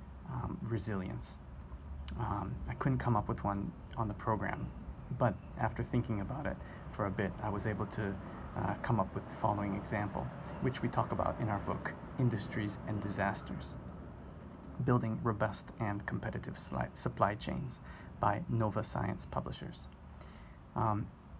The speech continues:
in the book, we talk about what we describe Mister A, who worked for Toyota. Uh, he had a lot of experience over his career helping out suppliers, um, and helping improve, uh, production sites. Um, and he,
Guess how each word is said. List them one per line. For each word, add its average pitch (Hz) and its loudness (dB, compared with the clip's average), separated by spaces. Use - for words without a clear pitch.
in 151 8
the 139 6
book, 127 4
we 131 4
talk 123 4
about 104 6
what 117 2
we 110 2
describe 107 4
Mister 120 4
A, 110 2
who 113 2
worked 127 2
for - -4
Toyota. 101 -2
Uh, 110 2
he 107 2
had 117 8
a 107 4
lot 101 6
of 113 4
experience 113 2
over - 0
his 107 -2
career 113 0
helping 117 2
out 98 2
suppliers, 113 2
um, 101 -2
and 104 0
helping 107 -2
improve, 98 -2
uh, - -2
production - 0
sites. - 4
Um, 104 2
and 127 6
he, 135 0